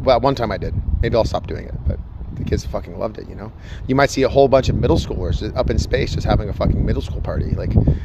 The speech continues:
this is so cool. Like, a bunch of eleven-year-old boys and girls, and then I bring them back, and they get off the spaceship, and they walk in a line, and they go back to class. That'd be fucking exciting.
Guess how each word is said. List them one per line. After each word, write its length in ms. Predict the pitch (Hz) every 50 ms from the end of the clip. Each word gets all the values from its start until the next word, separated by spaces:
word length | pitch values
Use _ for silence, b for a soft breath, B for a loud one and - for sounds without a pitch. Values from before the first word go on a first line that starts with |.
| B B B -
this 160 | - 117 -
is 100 | - -
so 160 | - - 117
cool. 160 | 107 - 135 123
Like, 160 | 113 101 -
a 60 | 110
bunch 160 | 101 107 -
of 80 | 123 107
eleven-year-old 560 | 104 98 101 98 104 113 113 110 117 123 120
boys 240 | - 101 95 - -
and 100 | - 120
girls, 340 | 107 98 98 110 113 - - - - - - -
and 80 | - -
then 80 | 98
I 40 | 95
bring 140 | 90 - -
them 140 | - 117 123
back, 240 | 92 87 - - -
and 80 | 101
they 40 | 98
get 120 | - 90
off 140 | 90 85 -
the 60 | -
spaceship, 440 | - - - 104 95 - - - -
and 80 | 117 117
they 60 | 120
walk 280 | 107 90 78 76 - 127
in 60 | 131
a 60 | 151
line, 260 | 147 117 101 95 98
and 100 | 104 117
they 60 | 123
go 60 | - -
back 180 | - 98 -
to 80 | - -
class. 400 | - 156 160 - - - - B B B B B B B
That'd 140 | B - 120
be 60 | 127
fucking 320 | - - 120 113 - 117
exciting. 560 | 110 - - - - - - 92 - - -